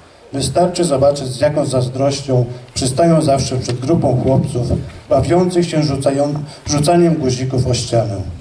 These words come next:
ażeby ocenić dojrzałość ich króliczego umysłu. Gdy dochodzi z ulicy dziki wrzask zabawy, można prawie na pewno wyjrzawszy przez okno,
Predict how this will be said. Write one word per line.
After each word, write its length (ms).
ażeby 380
ocenić 600
dojrzałość 580
ich 140
króliczego 600
umysłu. 440
Gdy 220
dochodzi 520
z 100
ulicy 400
dziki 300
wrzask 420
zabawy, 560
można 260
prawie 340
na 160
pewno 480
wyjrzawszy 540
przez 320
okno, 460